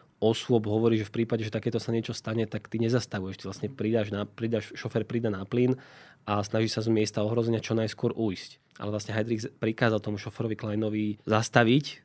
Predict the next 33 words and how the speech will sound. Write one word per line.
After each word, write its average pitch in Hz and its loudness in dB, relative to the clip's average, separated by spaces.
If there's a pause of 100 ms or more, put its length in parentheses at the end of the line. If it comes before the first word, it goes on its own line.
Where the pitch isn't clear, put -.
(160)
že - -6
on 117 4
sa 120 -2
teda 110 0
ide 110 0
vysporiadať 110 0
s - -12
tými 98 -2
atentátnikmi. 87 -10 (480)
Čo, 127 6
mm, - -10
akože, 127 2 (500)
ono 131 4
to 131 -2
často 123 2
je, - 4
vyzerá 123 0
ako 127 -6
scéna 123 0
z 117 2
akčného 117 2
filmu, 117 2
ale 104 0
ja - -8
si - -8
myslím, 110 -4
že 113 -6
tam 113 0
ani 117 2
jedna, 117 4
ani 110 0
druhá 113 2
strana 113 0